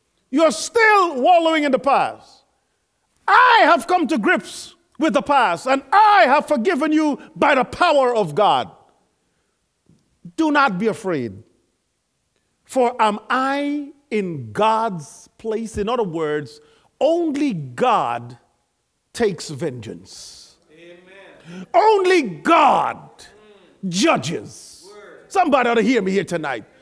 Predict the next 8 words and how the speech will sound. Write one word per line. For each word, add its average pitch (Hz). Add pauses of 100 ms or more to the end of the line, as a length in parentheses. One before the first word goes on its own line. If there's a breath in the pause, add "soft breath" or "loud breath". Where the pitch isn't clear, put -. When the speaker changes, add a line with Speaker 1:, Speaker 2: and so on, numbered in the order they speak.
(280 soft breath)
Speaker 1:
Only 392
God 311
is 311
positioned 202 (200 loud breath)
to 330
know 320
the 269
heart 277